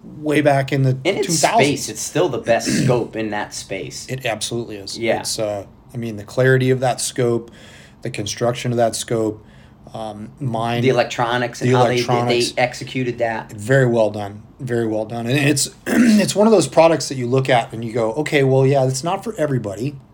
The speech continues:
Speaker 1: It's not an, it's not an everybody product.
Speaker 2: Right.
Speaker 1: It's a very specific market that they're, that they're looking to target. But if you look at it and say, "Man, I've got a rangefinder out there that even for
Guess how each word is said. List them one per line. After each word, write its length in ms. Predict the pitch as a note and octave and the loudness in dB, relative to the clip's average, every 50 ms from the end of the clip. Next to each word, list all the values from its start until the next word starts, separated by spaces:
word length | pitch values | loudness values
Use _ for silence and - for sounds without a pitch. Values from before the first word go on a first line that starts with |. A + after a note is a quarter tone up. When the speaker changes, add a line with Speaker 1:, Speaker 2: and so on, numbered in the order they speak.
| - - - - - - - - - - - - | -20 -20 -20 -20 -20 -20 -20 -20 -20 -14 -8 -6
Speaker 1:
It's 160 | C#3+ C3+ - | -6 -4 -2
not 260 | C3 A#2 A2 A#2 B2 | -2 0 0 2 2
an, 160 | C#3 C3+ C3+ B2+ | 2 0 0 -4
it's 160 | A2+ - - | -6 -4 0
not 160 | C3 D3+ F3 | 2 2 2
an 80 | E3+ D#3 | 2 0
everybody 480 | A#2+ A#2+ C#3 C#3 D3+ C#3 B2 A2 G#2 G2+ | -2 0 2 2 2 2 2 -2 -4 -6
product. 420 | - - F#2+ F#2 F#2+ A2 G#2+ - | -6 -6 -6 -4 -4 -6 -8 -6
Speaker 2:
Right. 260 | G#2 G#2 F2 D#2+ - - - - | -4 -4 -4 -4 -8 -12 -10 -6
Speaker 1:
It's 160 | - C3+ C3 C#3+ | -2 0 2 2
a 40 | |
very 220 | C3 C#3+ D3 D#3 D3+ | 4 4 4 4 2
specific 680 | - - - - C3 - - - B2+ C3 D3 C#3 C3 | 0 -4 -4 -2 -2 0 0 0 0 0 -2 -4 -4
market 420 | A#2+ A2 G#2 G#2 G#2 - B2 A2+ B2+ | -4 -4 -4 -4 -4 -6 -6 -6 -6
that 140 | A#2+ A2+ - | -8 -6 -4
they're, 200 | A2+ G#2+ G#2+ A2+ C3 - | -4 -4 -4 -6 -10 -8
that 200 | A#2+ A2+ A2+ A2 | -6 -6 -6 -4
they're 140 | - A2 G#2+ | -4 -6 -4
looking 280 | G#2+ A2 A2 - A2 G#2 | -4 -6 -6 -6 -10 -12
to 60 | G2 | -12
target. 500 | - - - D3 E3 D3 A#2 G2+ G2 - - - - - - - - - - | -10 -4 -2 -2 0 0 -4 -8 -10 -12 -16 -20 -20 -20 -20 -20 -20 -4 0
But 140 | C3+ B2+ C3 | 2 2 2
if 120 | C3 C3+ | 2 2
you 140 | D3+ D#3+ D3+ | 2 2 4
look 200 | D3+ E3 D#3+ D#3+ | 4 4 4 4
at 120 | D3 C3+ C3 | 4 4 4
it 40 | |
and 100 | B2 A#2 | 2 -2
say, 200 | G#2+ - - A#2 A#2 | -4 -4 -4 -4 -2
"Man, 260 | B2+ C#3 C#3 C3 B2+ - A#2+ | 0 0 2 0 0 0 0
I've 180 | C3 E3+ F3 | 0 2 2
got 120 | F#3 E3 C#3 | 2 2 2
a 40 | |
rangefinder 720 | A2+ A2 A2+ C3 C#3+ D#3 D3+ C3 - B2 A2 A2 G#2+ G#2 G2+ | 0 0 -2 -2 -2 -2 -2 -4 -6 -8 -8 -8 -10 -10 -6
out 220 | G#2 G2+ G2+ - | -6 -6 -6 -6
there 300 | - G#2 G2 G2 G2+ G#2 - - - - - - - - - - | -8 -10 -10 -10 -10 -12 -14 -18 -20 -20 -20 -20 -20 -20 -18 -12
that 400 | C#3+ A#2+ A#2+ A#2 A2+ A2+ - - | -4 -2 0 0 0 0 -4 -6
even 300 | E3 E3 G#3 G#3+ A3 G#3 | -6 -4 -2 0 0 -2
for 180 | - - C#3+ | -2 -2 -4